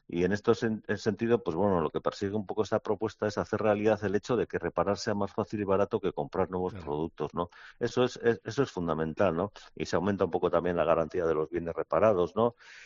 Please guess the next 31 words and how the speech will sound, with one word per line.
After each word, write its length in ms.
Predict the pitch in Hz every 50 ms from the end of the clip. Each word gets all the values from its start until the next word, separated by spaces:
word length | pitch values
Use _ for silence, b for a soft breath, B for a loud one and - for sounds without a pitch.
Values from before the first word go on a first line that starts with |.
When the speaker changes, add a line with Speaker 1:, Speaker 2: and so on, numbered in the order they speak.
| B B -
Speaker 1:
Y, 500 | - 101 101 98 98 101 101 - - -
y 120 | 107 101
se 180 | 92 - - 98
revitaliza, 720 | 95 95 92 95 - - 98 101 117 123 - - 131 123
pues, 220 | - 107 95 - 110
un 240 | 104 104 104 107 110
mercado 440 | 107 107 - - 107 107 110 113
de 100 | 110 101
la 100 | 87 80
reparación, 560 | 78 - - - 78 73 71 - - 92 87 80
lo 80 | 76
que 80 | 76 78
decía 180 | 78 - 104
anteriormente, 640 | 101 90 - 87 85 85 85 98 107 104 92 92 87
¿no? 140 | 92 98 95
Que 100 | - 85
los 140 | 85 82 -
reparadores, 720 | 87 - - 82 82 82 90 95 98 101 104 104 - B B B B B B B _
bueno, 260 | - 107 113 95 82
sí 160 | - - 127
que 100 | - 87
existen, 440 | 80 - - 98 - - 90 87 92
¿no? 140 | 110 113 110
Pero 180 | - 87 85 82
muchas 260 | 85 90 - 104 92
veces 280 | 92 - - 110 98
contados 380 | - - 82 - 95 92 92 -
con 120 | - 76
los 140 | 78 78 73
dedos 260 | 85 85 85 85 82
de, 220 | 85 80 78 76